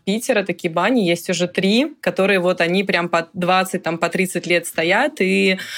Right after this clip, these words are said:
очень отличаются действительно от современных саун. А ещё мне понравилось, что раньше было сидеть нельзя, потому что ты сидишь долго и надо бежать мыться,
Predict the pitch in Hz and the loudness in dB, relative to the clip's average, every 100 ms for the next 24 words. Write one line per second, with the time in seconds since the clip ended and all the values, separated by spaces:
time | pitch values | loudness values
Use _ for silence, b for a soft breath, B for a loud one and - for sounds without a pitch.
0 | B B B 202 214 214 180 170 175 196 | B B B 0 2 2 0 -2 -2 2
1 | 214 208 - 175 165 170 175 - 196 190 | 2 0 0 -2 -2 -2 -6 -2 -4 -2
2 | 185 170 160 151 - 175 - 170 170 170 | -2 0 0 -2 0 -2 -2 -4 -2 0
3 | 180 185 175 175 - - 185 160 151 - | 2 2 0 -2 -6 0 2 2 -2 -10
4 | B B B B 175 - 247 254 202 190 | B B B B 0 2 4 4 2 2
5 | 208 214 190 190 - - 190 185 180 180 | 2 4 2 0 -4 -2 2 4 4 0
6 | - - 196 202 190 - 180 165 170 175 | -6 0 2 2 0 0 0 0 -2 0
7 | 180 180 - 180 190 180 170 180 180 165 | 0 0 0 2 2 2 0 2 2 0
8 | 160 165 170 - 170 175 175 165 170 175 | -2 -2 -2 -2 -2 -2 -2 -2 0 2
9 | 185 175 165 170 160 175 175 170 202 247 | 4 2 0 0 0 0 0 0 2 0
10 | 339 - 185 | 0 0 -2